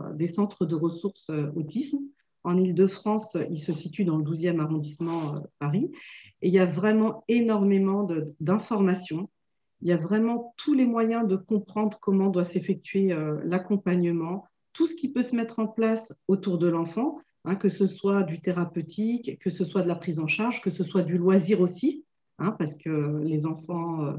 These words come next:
autistes, ils ont également besoin de, de loisirs. Donc ça, c'est, c'est important. Et puis en même temps, il y a des formations qui sont gratuites pour les parents.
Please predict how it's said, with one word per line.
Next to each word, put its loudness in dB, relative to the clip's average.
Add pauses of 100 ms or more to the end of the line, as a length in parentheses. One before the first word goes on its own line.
(360)
autistes, -2
ils -2
ont -2
également 4
besoin -2
de, 0 (300)
de -4
loisirs. 2 (680)
Donc 6
ça, 0
c'est, 2
c'est -2
important. 0
Et 2
puis -2
en 4
même 4
temps, 2
il 2
y 4
a 2 (140)
des 4
formations 0
qui -2
sont 4
gratuites 0
pour 2
les 6
parents. -2